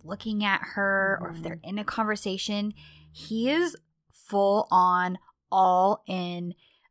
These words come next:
Speaker 1: like, leaning into her.
Speaker 2: Uh-huh.
Speaker 1: He is wrapped around her. He is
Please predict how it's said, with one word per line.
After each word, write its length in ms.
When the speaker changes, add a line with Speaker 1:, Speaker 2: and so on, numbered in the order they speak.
Speaker 1:
like, 360
leaning 760
into 400
her. 400
Speaker 2:
Uh-huh. 80
Speaker 1:
He 280
is 140
wrapped 580
around 560
her. 320
He 560
is 460